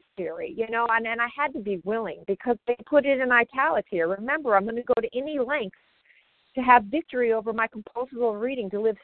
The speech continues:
sanely and happily in this world. I mean, I mean, all I have to do is look at this sentence,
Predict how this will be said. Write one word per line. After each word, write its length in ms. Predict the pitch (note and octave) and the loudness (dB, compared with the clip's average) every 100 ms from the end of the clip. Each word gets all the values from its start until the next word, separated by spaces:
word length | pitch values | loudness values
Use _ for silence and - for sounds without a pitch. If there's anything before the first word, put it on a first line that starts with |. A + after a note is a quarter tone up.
| - | -6
sanely 400 | A#3 C4+ C4+ G#3+ | -4 -4 -4 -4
and 100 | G3 | -4
happily 520 | - C4+ - G#3+ G3 | -2 -2 -2 -4 -4
in 100 | F#3 | -6
this 100 | F#3 - | -8 -6
world. 440 | F#3+ D#4 G4+ E3 - _ - - - _ - | 0 2 2 0 -2 _ -20 -20 -20 _ 4
I 40 | |
mean, 140 | B3+ - | 6 6
I 80 | B3+ | 4
mean, 180 | B3+ B3+ | 2 4
all 160 | A#3 D#4 | 6 6
I 80 | |
have 140 | E4+ D4 | 4 -4
to 60 | |
do 180 | C4 D#4 | -4 -4
is 80 | C4+ | -2
look 180 | A#3+ C#4 | -4 -4
at 60 | C#4 | -8
this 120 | B3 - | -10 -6
sentence, 260 | D4 G3+ | -6 -6